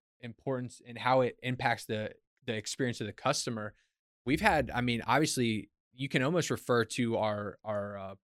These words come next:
partner interviews for this, Honeygrow, um, Takaya,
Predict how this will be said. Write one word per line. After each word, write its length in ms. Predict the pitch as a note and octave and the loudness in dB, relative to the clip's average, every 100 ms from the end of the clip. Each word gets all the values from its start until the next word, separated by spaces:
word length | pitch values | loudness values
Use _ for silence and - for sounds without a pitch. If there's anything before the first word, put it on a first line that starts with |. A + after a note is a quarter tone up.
| _ | _
partner 460 | C3 C3+ C3 G#2 G2 _ _ _ | 2 2 0 -14 -20 _ _ _
interviews 380 | A#2+ G#2+ G#2 G#2+ - | -20 -20 -20 -20 -6
for 100 | A2+ | -2
this, 260 | B2 - - | 0 -2 -2
Honeygrow, 680 | A#2 A#2+ A#2+ A#2 A2+ A2 - _ _ _ | 0 0 0 0 2 0 -4 _ _ _
um, 200 | G#2+ G2+ - | -10 -10 -12
Takaya, 840 | - - A#2 A2 A2 A2 A2 G#2+ | -16 -2 2 4 4 2 0 -2